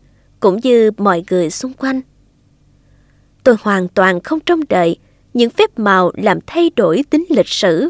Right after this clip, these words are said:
của cuộc sống. Nhưng tôi hy vọng chúng làm thay đổi cảm nhận về cuộc sống của chúng ta.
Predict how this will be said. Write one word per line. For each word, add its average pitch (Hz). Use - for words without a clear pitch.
của 247
cuộc -
sống. 220
Nhưng 240
tôi 277
hy 302
vọng 202
chúng 403
làm 233
thay 349
đổi 240
cảm 254
nhận 196
về 202
cuộc -
sống 262
của 311
chúng 311
ta. 285